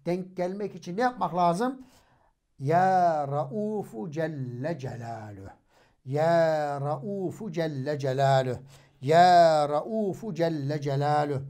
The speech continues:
Ne demek? Çok acıyan, çok şefkatli olan, çok merhametli olan demektir değerli gönüldaşlarım. Bu esmayı şerifi, bu ismi, Ya Raufu Celle Celaluhu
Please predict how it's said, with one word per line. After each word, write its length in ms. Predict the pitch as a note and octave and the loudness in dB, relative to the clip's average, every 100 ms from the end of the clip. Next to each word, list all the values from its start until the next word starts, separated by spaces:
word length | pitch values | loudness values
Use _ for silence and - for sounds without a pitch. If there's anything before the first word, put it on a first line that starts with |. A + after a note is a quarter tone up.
| - - - - | -14 -20 -12 2
Ne 160 | C4 | 4
demek? 360 | C4+ G3 A3+ - _ _ | 4 2 -2 -8 _ _
Çok 300 | - C#4+ - - | -10 -10 -10 -8
acıyan, 720 | D#3 C#3+ D3 C#3 E3 E3 B2+ - - _ _ _ _ _ | -6 -4 -4 0 0 0 -4 -16 -20 _ _ _ _ _
çok 420 | - G3+ G#3+ G#3+ | 0 2 2 -4
şefkatli 760 | - E3+ D3 - E3 E3 D#3 | -8 -4 -4 -4 -2 -2 -2
olan, 720 | D#3+ D3 C3+ D#3 D#3+ C#3 - - _ _ - | -2 0 2 2 2 -2 -10 -20 _ _ -4
çok 320 | G3+ A3 A3 | 2 2 0
merhametli 840 | D3 D3+ E3 D3 E3 E3 E3 F#3 G3+ | -2 0 0 0 0 0 -2 -2 0
olan 500 | E3 D#3+ F#3+ G3+ F3 | 2 2 0 -2 -2
demektir 580 | D#3 C#3+ C#3 C#3+ C3+ | -2 -4 -6 -6 -6
değerli 320 | C#3 C3+ C3+ B2+ | -4 -2 -2 -4
gönüldaşlarım. 680 | C3 B2 B2+ B2 C#3 B2 - - - _ _ - | -8 -6 -8 -8 -8 -8 -10 -20 -20 _ _ -4
Bu 200 | C4 D#4+ | 0 2
esmayı 840 | C4+ G3+ G#3+ F#3 F3 F3 F3 G#3 | 2 0 2 6 8 8 8 4
şerifi, 680 | G3+ - D#3+ D#3 C#3+ D#3 C#3+ | 2 -2 -2 -2 -4 -4 -6
bu 100 | B3+ | -8
ismi, 360 | A#3+ E3 F3+ C#3+ | -8 -8 -8 -8
Ya 680 | A#2+ B2 F3+ F#3+ F3+ D#3 C#3+ | -6 2 4 6 4 4 0
Raufu 640 | D3 A#3+ A3+ G3 E3 C3+ | -6 -8 -8 -8 -8 -2
Celle 400 | E3 F3 D3+ C#3+ | -2 -2 -4 -4
Celaluhu 480 | C#3 C#3 C3+ C3+ | -2 -2 -2 -4